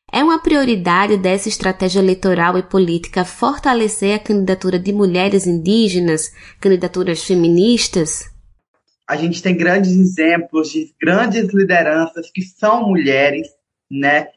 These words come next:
Speaker 2: E é trazer muito para além das questões indígenas, né? É sobre realmente a questão do direito à vida das mulheres, que é algo tão essencial. Então,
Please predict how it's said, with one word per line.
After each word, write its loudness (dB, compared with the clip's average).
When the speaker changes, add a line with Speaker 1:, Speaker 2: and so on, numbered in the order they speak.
Speaker 2:
E -2
é 2
trazer 0
muito 2
para 2
além -2
das -4
questões -2
indígenas, 0
né? -2
É -12
sobre -2
realmente 2
a -6
questão -2
do 0
direito 0
à 0
vida -2
das -2
mulheres, -4
que -6
é 2
algo 0
tão 0
essencial. -2
Então, 0